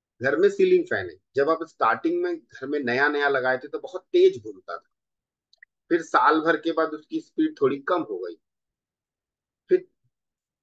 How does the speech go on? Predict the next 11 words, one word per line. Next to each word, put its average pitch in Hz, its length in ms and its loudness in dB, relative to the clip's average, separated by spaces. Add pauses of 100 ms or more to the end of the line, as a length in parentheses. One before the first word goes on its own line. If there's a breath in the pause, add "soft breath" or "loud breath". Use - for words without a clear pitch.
(240)
साल 160 240 4
भर 170 140 2
के 170 140 -4
बाद 165 180 0
उसकी 160 300 -12
speed 175 360 -2
थोड़ी 175 160 0
और 220 320 -4
कम 147 160 -2
हो 98 120 -6
गई, 85 200 -16